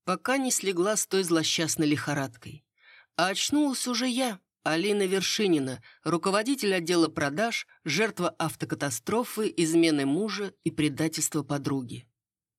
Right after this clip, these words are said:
Я бросила взгляд в своё отражение в высоком зеркале. Адель действительно была красива. Светлые волосы, тонкие черты лица, большие глаза.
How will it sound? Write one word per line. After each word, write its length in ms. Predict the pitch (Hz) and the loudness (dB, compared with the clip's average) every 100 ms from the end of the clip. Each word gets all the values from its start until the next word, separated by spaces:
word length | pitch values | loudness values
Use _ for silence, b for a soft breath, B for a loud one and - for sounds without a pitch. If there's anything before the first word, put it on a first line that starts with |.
| _ _ _ _ | _ _ _ _
Я 280 | - 135 190 | -8 -2 -2
бросила 460 | 190 202 - 175 160 | 0 0 2 2 0
взгляд 340 | 151 185 190 | 0 -2 -2
в 20 | |
своё 320 | - 165 170 | 0 2 2
отражение 640 | 175 - 160 147 190 190 180 | 0 0 0 0 0 0 2
в 60 | |
высоком 500 | 160 160 180 175 170 | 2 2 0 -2 0
зеркале. 640 | 160 160 135 113 117 117 _ _ b b b b | 2 2 0 -4 -14 -16 _ _ b b b b
Адель 340 | 151 165 214 | -2 0 -2
действительно 560 | 190 226 - 262 247 160 | -2 -4 0 -2 2 2
была 220 | 151 143 | 2 -2
красива. 640 | 123 156 - - 143 127 120 b b | -2 0 0 0 -2 -6 -14 b b
Светлые 520 | - - 156 120 139 135 | -4 0 0 0 -2 0
волосы, 600 | 147 170 165 - 160 - _ | 0 -2 -2 -4 -6 -12 _
тонкие 380 | 190 202 185 160 | -2 0 0 0
черты 320 | - 156 - | 0 -2 -2
лица, 600 | 139 135 - - 170 165 - | 0 0 -2 -2 -4 -6 -8
большие 520 | 120 147 - 208 190 | -4 0 0 0 -2
глаза. 600 | 143 135 135 151 165 | 0 -2 -2 -4 -6